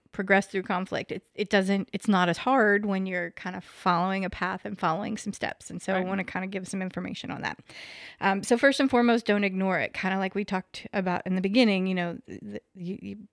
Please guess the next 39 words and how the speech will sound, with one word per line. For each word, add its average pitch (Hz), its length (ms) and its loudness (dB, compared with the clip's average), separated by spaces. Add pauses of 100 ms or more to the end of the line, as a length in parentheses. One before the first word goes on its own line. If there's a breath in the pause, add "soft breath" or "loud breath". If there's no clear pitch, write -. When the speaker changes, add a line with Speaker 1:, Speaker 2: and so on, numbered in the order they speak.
Speaker 1:
push 208 220 0
it 190 80 6
off 170 180 2
and 202 80 -4
you 196 80 -2
don't 185 200 -2
do 180 120 0
anything 185 300 -2
with 196 180 -2
it. 202 220 -4 (420 loud breath)
Um, 202 220 2 (400)
don't 233 240 4
ignore 220 300 4
it 214 100 2
because 208 320 -2
then 190 180 0
it 180 80 -6
just - 220 -4
becomes 185 540 -6
this 202 180 -6
thing 185 320 0
that - 180 -6 (260)
kind 214 180 2
of 190 80 0
accumulates. 180 760 0
And 185 100 2
it's - 160 -6
like, 196 440 0
you 208 100 2
know, 180 300 0 (500)
it 214 220 4
rained 196 480 2
really 185 240 4
heavy 180 320 2
and 180 320 -2 (200)
tree 277 180 2
limbs 185 280 2
fell 170 180 4
down 160 320 2